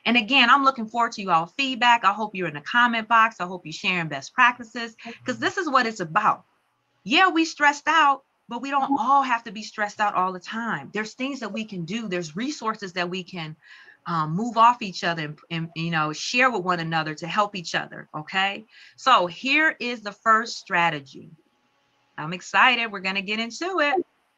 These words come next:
First strategy is this.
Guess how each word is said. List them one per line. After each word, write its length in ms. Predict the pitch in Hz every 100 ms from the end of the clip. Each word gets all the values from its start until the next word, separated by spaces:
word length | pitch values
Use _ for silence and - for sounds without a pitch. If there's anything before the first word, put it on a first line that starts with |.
| _ _ _ _ _ _ _ _ _ _ _ _ _
First 240 | 156 208 220
strategy 460 | 214 202 185 175
is 160 | 165 156
this. 440 | - - - -